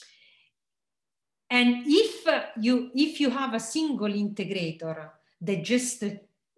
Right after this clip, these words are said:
can be tuned to different, uh, to generate different percept,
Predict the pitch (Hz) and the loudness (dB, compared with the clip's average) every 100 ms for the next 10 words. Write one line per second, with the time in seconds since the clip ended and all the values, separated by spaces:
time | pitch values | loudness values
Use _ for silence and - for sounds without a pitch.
0 | _ - 226 214 220 214 - 285 269 190 | _ -6 -2 0 0 -2 0 2 4 2
1 | 175 165 - 202 185 214 - 190 180 175 | -2 -6 -14 -8 -6 -6 -8 -8 -8 -8
2 | 190 175 175 _ _ _ - 202 226 233 | -6 -8 -10 _ _ _ -4 -2 0 0
3 | 220 175 175 208 - 180 175 175 175 - | 0 -2 -4 -6 -6 -8 -6 -8 -8 -6
4 | 285 - - | -6 -6 -4